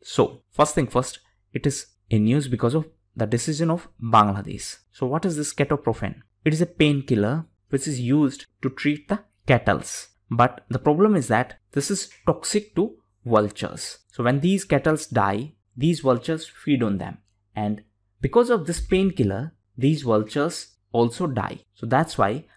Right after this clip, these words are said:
Bangladesh became the first country to ban this painkiller ketoprofen. A similar painkiller is diclofenac, and this is banned in our country. Why so? Because it was toxic to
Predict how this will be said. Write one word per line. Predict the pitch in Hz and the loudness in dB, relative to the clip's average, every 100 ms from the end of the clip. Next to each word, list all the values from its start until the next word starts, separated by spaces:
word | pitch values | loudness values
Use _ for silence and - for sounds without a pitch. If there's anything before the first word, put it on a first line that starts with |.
| - | -2
Bangladesh | 120 151 156 123 135 - | 0 2 0 -2 -4 -4
became | 123 131 117 | -10 -4 -2
the | 113 | -2
first | - 202 - | 0 -2 -2
country | - 113 - 139 - | -6 -6 -4 -6 -4
to | 120 | -2
ban | 107 107 110 | 0 -2 -2
this | 143 - _ _ | -4 -8 _ _
painkiller | 120 113 117 117 185 - _ _ | -4 -4 0 0 0 -4 _ _
ketoprofen. | - 143 135 107 - - - _ - | -2 0 0 -2 -4 -12 -14 _ -4
A | |
similar | - 208 226 247 | 0 2 2 2
painkiller | 247 135 131 123 117 127 - | 0 -2 -2 -2 -2 -4 -4
is | 135 - - _ - | -4 -4 -16 _ 2
diclofenac, | 120 120 131 - 104 - - - | 2 4 2 0 -8 -10 -20 -6
and | 110 | -4
this | 104 156 | -4 -4
is | 214 - _ - | -6 -6 _ -12
banned | 110 113 165 - - | -2 0 0 -4 -6
in | 156 - | -6 0
our | 113 120 | 0 0
country. | 147 107 101 - - _ _ | -2 -8 -10 -12 -16 _ _
Why | 131 170 | 4 4
so? | 202 233 | 4 -4
Because | 143 127 120 - - _ _ - | -4 -2 -2 -4 -16 _ _ -4
it | 139 | 0
was | 139 151 | 0 0
toxic | 165 - - 185 - | -4 -4 -6 -8 -6
to | 247 | -8